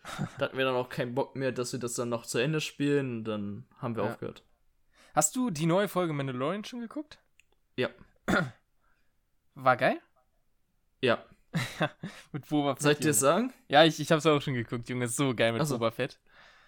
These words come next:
Speaker 1: Oh.
Speaker 2: Ja, mich hat's nur ein bisschen genervt, dass auf einmal das Raumschiff kaputtgeschossen wurde.
Speaker 1: Ja, das fand ich auch scheiße. Junge, wieso machen die das Raumschiff einfach kaputt?
Speaker 2: So, ich versteh auch nicht, warum.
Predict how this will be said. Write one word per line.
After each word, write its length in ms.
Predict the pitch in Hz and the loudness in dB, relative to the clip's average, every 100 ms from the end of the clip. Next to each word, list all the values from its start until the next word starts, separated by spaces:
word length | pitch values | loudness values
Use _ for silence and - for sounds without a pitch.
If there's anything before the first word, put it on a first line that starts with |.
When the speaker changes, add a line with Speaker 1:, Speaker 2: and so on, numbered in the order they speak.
| _ | _
Speaker 1:
Oh. 120 | 147 131 | 2 8
Speaker 2:
Ja, 140 | 131 | 8
mich 180 | 156 156 | 8 6
hat's 220 | 170 - 147 | 2 2 0
nur 180 | 160 | 2
ein 60 | 160 | 2
bisschen 520 | 156 160 156 147 143 - _ - | 4 2 2 -4 -8 -14 _ -8
genervt, 500 | 143 131 135 143 135 | -4 2 2 2 -2
dass 120 | 131 | -2
auf 160 | 131 - | -4 -2
einmal 460 | 120 131 135 123 123 | 2 2 2 0 -2
das 440 | 120 117 120 - | 0 -2 -2 -4
Raumschiff 440 | 113 123 135 135 - | -2 -4 -4 -6 -6
kaputtgeschossen 840 | - - 135 - - 123 - 120 | -10 -8 -8 -8 -8 -8 -8 -6
wurde. 100 | 117 | 4
Speaker 1:
Ja, 220 | 147 180 | 12 12
das 160 | 165 196 | 12 8
fand 120 | 285 | 6
ich 60 | 269 | 6
auch 120 | 269 | 6
scheiße. 560 | - 233 185 143 120 104 _ _ _ _ _ _ _ | 4 -2 -2 -2 -4 -6 _ _ _ _ _ _ _
Junge, 220 | 240 254 | -4 -4
wieso 140 | 220 | -2
machen 160 | 254 262 | -2 0
die 60 | 269 | -2
das 140 | 247 | 0
Raumschiff 340 | 269 302 311 240 | -2 -2 -2 -4
einfach 240 | 202 160 | -4 -8
kaputt? 480 | 156 - 113 - - _ _ _ _ _ _ _ _ | -10 -8 -10 -10 -20 _ _ _ _ _ _ _ _
Speaker 2:
So, 240 | 165 233 | 0 2
ich 140 | - - | 2 -2
versteh 460 | 190 202 185 220 | 2 2 4 4
auch 100 | 220 | 4
nicht, 180 | 196 180 | 4 2
warum. 340 | 156 156 254 | 0 -2 -6